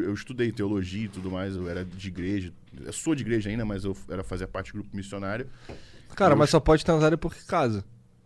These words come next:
Speaker 1: Oi?
Speaker 2: Tá ligado que só pode transar depois que casa, né? Tá na Bíblia.
Speaker 1: Não tá isso na Bíblia.
Speaker 2: Óbvio que tá.
Speaker 1: Não tá.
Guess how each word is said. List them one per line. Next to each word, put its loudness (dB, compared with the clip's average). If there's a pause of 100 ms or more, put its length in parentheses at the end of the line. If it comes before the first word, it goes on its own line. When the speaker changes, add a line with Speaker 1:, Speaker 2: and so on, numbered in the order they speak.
(100)
Speaker 1:
Oi? -2 (160)
Speaker 2:
Tá 0
ligado 2
que -10
só -2
pode -2
transar 2
depois -2
que -12
casa, 0
né? -2
Tá -8
na -2
Bíblia. -2 (140)
Speaker 1:
Não -10
tá -8
isso -12
na -14
Bíblia. -16 (160)
Speaker 2:
Óbvio -4
que -6
tá. -10 (100)
Speaker 1:
Não -14
tá. -18